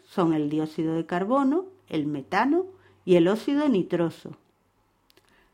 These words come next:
Las principales causas de este cambio son la producción de energía,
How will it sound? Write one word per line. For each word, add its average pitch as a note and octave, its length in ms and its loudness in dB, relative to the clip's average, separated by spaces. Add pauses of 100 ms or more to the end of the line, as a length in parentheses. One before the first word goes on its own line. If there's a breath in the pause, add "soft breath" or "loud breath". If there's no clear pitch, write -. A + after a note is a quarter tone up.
(120)
Las G3+ 200 4
principales F3+ 760 0
causas A#3+ 580 0 (160)
de E3+ 140 0
este F3 240 -4
cambio B3+ 520 2
son D#3 480 -2 (260)
la F3+ 200 -2
producción D#3+ 580 -2
de D#3+ 60 -2
energía, E3 680 -2